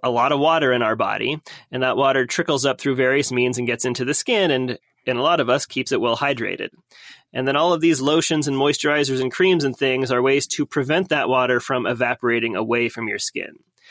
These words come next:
In dermatology, we call that transepidermal water loss, T E W L, or TEWL. And the thicker and greasier a moisturizer is, the more effective it is at reducing that water loss from your skin.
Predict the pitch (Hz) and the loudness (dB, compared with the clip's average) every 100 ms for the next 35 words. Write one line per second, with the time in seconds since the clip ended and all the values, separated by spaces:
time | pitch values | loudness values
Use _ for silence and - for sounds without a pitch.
0 | - - _ - 123 147 147 151 147 135 | -20 -20 _ -12 -4 -2 0 0 0 0
1 | 131 127 135 131 113 - - 156 147 156 | 0 0 0 0 -2 -8 -8 -2 0 0
2 | 151 139 135 135 131 131 123 101 117 135 | -2 -4 -4 -2 0 2 0 0 0 0
3 | 127 110 98 117 147 - - - 123 120 | 0 0 0 0 -2 -6 -8 -10 -8 -4
4 | 123 123 117 104 113 113 113 - - 156 | -2 0 0 0 0 -2 -6 -8 -4 -2
5 | 95 104 - - _ _ - - 170 - | -2 -4 -6 -12 _ _ -20 -20 -20 -14
6 | 139 131 131 127 - _ _ 139 - - | -4 0 0 0 -4 _ _ -6 -6 -4
7 | 208 214 202 202 139 131 113 127 147 226 | -2 2 2 2 0 -2 -2 0 2 2
8 | - 139 107 107 143 151 127 123 131 147 | 2 2 2 2 0 -2 -4 -2 -2 -2
9 | - 123 120 120 - 160 117 117 131 135 | -2 -2 0 -2 0 2 2 0 -2 -8
10 | _ _ 113 120 139 - 214 - 135 123 | _ _ -6 -2 -2 0 -2 0 0 0
11 | 117 120 120 117 120 123 143 165 123 110 | 2 0 -2 -4 -2 0 0 2 0 -2
12 | 107 113 107 104 117 117 110 104 - 123 | -4 -4 -4 0 0 0 0 -2 -2 -8
13 | 107 107 - 113 | -8 -8 -8 -10